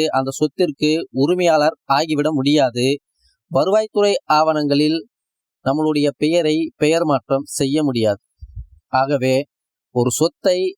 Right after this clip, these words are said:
நாம் பதிவு செய்யப்பட்ட கிரய ஒப்பந்தத்தின் மூலம் முதலில் ஒப்பந்தம் ஏற்படுத்தப்பட்டு, அதன் பிறகு பதிவு செய்யப்பட்ட கிரய ஆவணம் மூலம்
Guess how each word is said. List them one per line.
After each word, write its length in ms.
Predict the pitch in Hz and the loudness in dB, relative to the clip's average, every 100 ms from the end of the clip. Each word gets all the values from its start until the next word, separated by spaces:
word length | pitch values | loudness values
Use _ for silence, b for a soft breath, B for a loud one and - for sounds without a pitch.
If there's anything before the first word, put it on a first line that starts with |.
| _ | _
நாம் 260 | 127 139 131 | -2 -2 -2
பதிவு 280 | 139 175 | -2 -2
செய்யப்பட்ட 640 | 180 175 175 165 - 185 185 | 0 0 0 -4 0 0 2
கிரய 300 | - 156 165 | 0 0 0
ஒப்பந்தத்தின் 560 | 147 123 160 160 - 151 | -2 -2 -2 -2 0 2
மூலம் 480 | 147 147 147 156 147 _ | 4 4 2 0 -6 _
முதலில் 500 | 120 139 143 143 165 - _ _ _ - | -2 -2 -2 -2 -4 -10 _ _ _ -4
ஒப்பந்தம் 440 | 120 180 190 190 | -2 -2 -2 0
ஏற்படுத்தப்பட்டு, 840 | 160 143 147 - 127 127 113 131 131 131 - | 0 0 -4 -4 -4 -4 -4 -2 0 -2 -2
அதன் 340 | 117 131 156 | -2 0 -2
பிறகு 560 | 151 139 127 135 147 - _ | 0 0 0 0 0 -4 _
பதிவு 280 | - 143 170 | -4 -2 -2
செய்யப்பட்ட 480 | - 160 160 151 170 | 0 0 -2 -2 -4
கிரய 380 | - 147 151 139 | 0 0 2 2
ஆவணம் 260 | 127 127 | 0 -2
மூலம் 260 | 117 123 | 0 0